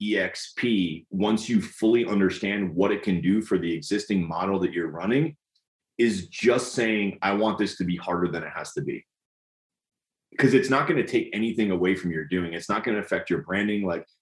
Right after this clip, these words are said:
our branding is still Roos Real Estate. Now we're just powered by E X P and we're on this platform. It's just literally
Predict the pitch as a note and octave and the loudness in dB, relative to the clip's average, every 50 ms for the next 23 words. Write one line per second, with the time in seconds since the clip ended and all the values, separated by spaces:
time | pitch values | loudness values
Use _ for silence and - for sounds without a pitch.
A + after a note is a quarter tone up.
0 | _ - F2 A2 A2 F2+ F#2+ G2 G2+ G#2+ G#2 G2 F2 - - - G#2+ G2+ G2 E2 | _ 0 0 2 2 2 0 0 0 2 0 0 0 -2 -2 2 2 4 4 4
1 | E2 G2 A2+ A2 - A2 B2 B2 - - - E2+ D#2 E2 - _ - E2 F2 G2+ | 6 4 4 4 6 4 4 4 4 0 -2 -2 -2 -4 -6 _ -6 -4 -2 0
2 | G#2+ A2 A#2 A2+ - - - F2+ F#2+ G2 G2 F2+ F#2 E2+ - F2+ F2+ D#2+ - - | 2 2 2 2 0 0 -4 -2 0 0 0 0 -2 -4 -2 -2 -2 -2 -4 -4
3 | - F#2+ F#2+ F2+ F2+ F2 F2 F2 E2 E2 - - - A2+ B2+ C3 - - - F2 | 0 2 2 2 2 2 0 0 -2 -4 -8 -4 0 2 2 2 0 -2 -4 -2
4 | E2 D#2 D2 D2+ - - - - - - _ - - - - - - - - - | -2 -2 -4 -6 -10 -16 -20 -18 -20 -10 _ 2 2 2 2 0 -8 -6 0 2
5 | B2+ C3 B2+ - G#2 G2 G2+ G#2+ A#2 A#2 B2 A#2 A2 G2+ G2 F#2+ - - | 2 4 2 0 -2 0 4 6 8 8 8 8 6 4 2 0 -2 -6